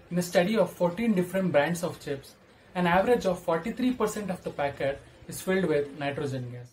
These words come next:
Next time when you're picking chips of your choice, make sure the packet is filled with air. If it is punctured, there are chances the chips is getting old or it's in a process of becoming stale. We hope this video was interesting. If you like this video, please show us your support.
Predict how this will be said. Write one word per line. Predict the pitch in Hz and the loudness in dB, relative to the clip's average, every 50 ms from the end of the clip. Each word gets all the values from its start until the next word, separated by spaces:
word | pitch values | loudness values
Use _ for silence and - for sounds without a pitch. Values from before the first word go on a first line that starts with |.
| _ _ | _ _
Next | 208 214 - - | -18 -14 -8 -4
time | 214 185 185 190 185 - - | -2 -2 -2 -2 -4 -6 -6
when | 170 165 | -4 -4
you're | 165 156 | -4 -4
picking | - - 180 175 - 180 156 135 | -4 -4 -4 -2 -2 -2 -2 -2
chips | - 180 170 165 - - - | 0 0 0 0 0 -4 -4
of | 165 151 143 - | -4 -4 -2 -2
your | 143 139 | -4 -4
choice, | - 160 143 131 131 131 - - - - - - - | 0 0 0 0 0 -4 -8 -12 -18 -20 -20 -16 -4
make | - 165 190 185 | 0 0 0 2
sure | - - 185 160 160 165 | 4 4 6 6 4 2
the | 143 147 | 0 -2
packet | 143 - 143 147 147 175 156 143 | 0 2 2 2 2 0 -2 -4
is | 143 135 - | -4 -6 -8
filled | - 143 135 | -8 -6 -6
with | 131 131 123 | -6 -6 -6
air. | 131 127 123 - - - - - - - - - - | -8 -12 -12 -14 -16 -20 -20 -20 -20 -20 -18 -14 -12
If | 170 - | -8 -6
it | 180 175 | -4 -4
is | 180 - | -4 0
punctured, | - 185 185 196 185 - 208 180 175 180 180 - - - - - - - - | 0 0 0 2 4 4 6 6 6 4 2 -2 -10 -20 -20 -20 -20 -8 -4
there | 160 151 | 0 0
are | 156 156 | 0 0
chances | 156 175 165 175 175 - 180 170 160 165 - - - - | 0 0 0 0 0 2 0 0 0 -2 -6 -12 -12 -10
the | 156 | -8
chips | 147 - 180 180 180 - | -2 2 2 2 2 0
is | - 165 127 - | -4 -8 -8 -4
getting | - 147 139 170 170 165 | -4 -2 -2 0 0 0
old | 147 135 135 139 139 - - | 2 2 0 0 -2 -4 0
or | 147 139 139 135 - - | 2 2 2 2 0 -4
it's | 156 147 - - | -6 -6 -4 -4
in | 160 151 | -4 -4
a | 139 | 0
process | - 151 156 151 - 160 147 139 - | 2 2 2 2 2 0 0 -2 -2
of | - 147 131 127 | -6 -8 -6 -6
becoming | 123 123 - 135 135 131 127 | -4 -4 -4 -4 -4 -4 -4
stale. | - - 135 123 120 120 - - - - - - | -6 -8 -10 -10 -10 -10 -14 -20 -20 -20 -8 -4
We | 175 202 190 | 0 2 6
hope | 190 233 208 190 190 - - - - _ - | 6 8 6 6 4 0 -8 -20 -20 _ -8
this | 175 175 175 | -6 -6 -4
video | 196 214 214 208 185 | -2 2 6 6 6
was | 170 170 160 - | 6 6 2 0
interesting. | 151 143 131 135 131 123 - - 131 123 123 127 - - - - - - - - - - | -4 -6 -4 -6 -6 -6 -8 -10 -12 -12 -12 -12 -12 -16 -20 -20 -20 -20 -20 -20 -10 -8
If | 175 170 | -4 2
you | 240 240 | 4 6
like | 226 208 196 | 6 6 6
this | 180 175 180 | 4 2 0
video, | - - 180 180 147 143 143 151 - - - - - _ - - | 0 -2 -2 0 0 -2 -2 -2 -4 -10 -20 -20 -20 _ -8 -2
please | 202 214 202 - - - | 0 0 0 0 -2 -4
show | - - 180 | 2 4 4
us | 170 165 165 - | 4 4 2 -2
your | 139 | -4
support. | 131 - 135 123 - - 123 123 | -6 -6 -8 -10 -10 -10 -12 -12